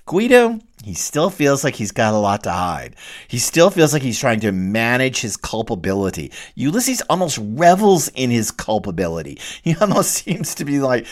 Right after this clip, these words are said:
"Hey, I pulled one over on my sailors. I got us to sail around the world. I got to go where no person ever went, and, ugh, so it ended in our deaths. So be it. But look at how heroic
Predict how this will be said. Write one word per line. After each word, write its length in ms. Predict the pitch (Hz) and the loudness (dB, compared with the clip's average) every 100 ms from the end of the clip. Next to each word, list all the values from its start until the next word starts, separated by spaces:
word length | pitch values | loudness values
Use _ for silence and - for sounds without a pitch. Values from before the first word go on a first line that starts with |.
| - | -4
"Hey, 360 | - 262 90 - | 4 6 6 -2
I 60 | - | -8
pulled 320 | - 208 202 | 0 2 4
one 180 | 190 175 | 4 6
over 420 | 175 180 175 - | 6 6 4 0
on 260 | 143 143 139 | 0 0 0
my 240 | 131 120 | 0 0
sailors. 640 | 110 - 240 - 262 294 - - - | 0 0 2 2 2 0 -6 -8 0
I 120 | 139 | 2
got 220 | 139 131 | 4 4
us 220 | 135 - | 4 0
to 120 | - 120 | -4 -4
sail 420 | - 180 190 175 | 0 2 2 2
around 280 | 160 151 143 | 2 2 2
the 60 | |
world. 460 | 131 185 196 190 185 - | 0 0 2 2 0 -6
I 100 | - | -6
got 200 | - 143 | -2 -2
to 60 | 143 | -2
go 200 | 127 147 | 2 4
where 180 | 143 131 | 4 2
no 320 | 120 123 156 | 0 2 2
person 560 | 196 - 175 - - - | 2 -6 -4 -2 -4 -4
ever 220 | 143 143 | -4 -2
went, 340 | 143 170 190 - | -2 0 0 -2
and, 280 | 143 143 139 | -4 -4 -4
ugh, 420 | 139 143 - - - - - - | -6 -4 -4 -6 -10 -20 -20 -4
so 200 | - 170 | 2 4
it 100 | 180 | 4
ended 240 | 202 196 | 4 4
in 120 | 190 | 4
our 120 | 170 | 2
deaths. 420 | 143 147 135 92 - | 6 8 8 8 -2
So 340 | - - 147 | -4 0 0
be 240 | 151 196 | 2 4
it. 200 | 170 101 | 4 4
But 160 | - 135 | 2 0
look 260 | 151 220 392 | 2 -2 0
at 100 | - | 2
how 240 | - 202 | 2 2
heroic 640 | - 165 131 135 196 220 | 2 -2 2 4 4 2